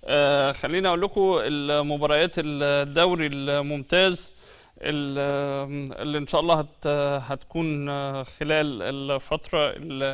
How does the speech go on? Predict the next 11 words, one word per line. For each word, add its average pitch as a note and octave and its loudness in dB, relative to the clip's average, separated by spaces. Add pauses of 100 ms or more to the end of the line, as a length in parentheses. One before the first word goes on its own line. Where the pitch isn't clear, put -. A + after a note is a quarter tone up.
(140)
اللي C#3+ -4
جاية. F3 4 (1400)
آم، C#3+ 0 (380)
الاتحاد E3 2
مع D#3 0
المصري، D3+ -2 (1500)
والإنتاج C#3+ -2
الحربي، D3 2
آه، C#3 -2
مع C#3 0
سموحة D#3 -8